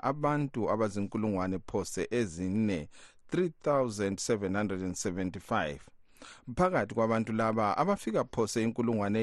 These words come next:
eyodwa nine hundred and eighty-five batholakale belecala yimthethwandaba njalo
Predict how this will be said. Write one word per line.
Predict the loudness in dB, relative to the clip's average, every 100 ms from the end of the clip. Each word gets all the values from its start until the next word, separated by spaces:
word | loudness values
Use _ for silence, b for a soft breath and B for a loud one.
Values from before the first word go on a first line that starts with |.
| 2
eyodwa | 0 0 0 0
nine | 2 0 0
hundred | 0 -2 -2
and | -2 -2
eighty-five | 0 -2 -2 -4 -2 0 0 -2 -6 b b b
batholakale | -2 0 0 0 0 0 2 0 2
belecala | 2 2 0 -2 -2 0 0 0 0
yimthethwandaba | 0 -2 -2 -6 -4 -4 -2 -2 -2 -2 -4
njalo | 0 0 2 2 0